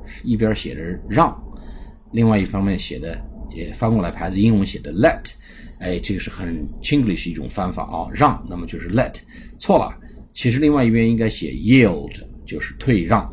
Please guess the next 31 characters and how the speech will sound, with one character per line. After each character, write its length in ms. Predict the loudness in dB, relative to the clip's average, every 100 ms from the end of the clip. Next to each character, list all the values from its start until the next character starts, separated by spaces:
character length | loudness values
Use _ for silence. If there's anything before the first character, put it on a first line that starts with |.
| -4
让 260 | -2 -2 0
步 160 | -2
的 60 | -2
意 140 | -6
思 180 | -10 -12
啊， 120 | -12 -6
退 220 | 0 2
让， 280 | 2 0 0 -10 -10 -10 -10
哎， 180 | -10 -10 -14 -14
是 240 | -12 -10 -6
Y 280 | 0 2 2
I 200 | 0 -2
E 280 | -2 -4 -6
L 160 | -6
D。 300 | -2 -4 -4 -4
那 120 | -4
么 120 | 0
unyielding 640 | 2 4 6 6 6 2 -4
就 120 | -8
是 300 | -8 -10 -10 -10
绝 200 | -2 0
不 100 | 0
退 180 | 0 2
让、 280 | 2 0 -4
永 200 | -6 -6
不 80 | -8
屈 300 | -4 2 4
服 180 | 2 -4
的 60 |
意 100 | -6
思。 180 | -6 -10